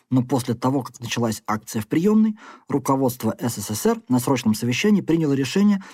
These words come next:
все-таки облегчить эмиграцию советских евреев в Израиль, чтобы не устраивать международного скандала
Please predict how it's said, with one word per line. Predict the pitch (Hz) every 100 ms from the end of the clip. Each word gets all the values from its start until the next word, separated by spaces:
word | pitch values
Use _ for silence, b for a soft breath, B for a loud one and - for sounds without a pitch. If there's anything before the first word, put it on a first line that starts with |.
| B B
все-таки | - 196 190 190
облегчить | - 139 170 185 - 127 -
эмиграцию | 131 127 143 127 117
советских | 123 123 - 113
евреев | 127 113 120 104
в | 117
Израиль, | 110 190 214 214 B B B
чтобы | - 143 139
не | 139
устраивать | 127 147 135 117 110
международного | 120 107 120 123 104 110
скандала | 104 123 139 208 226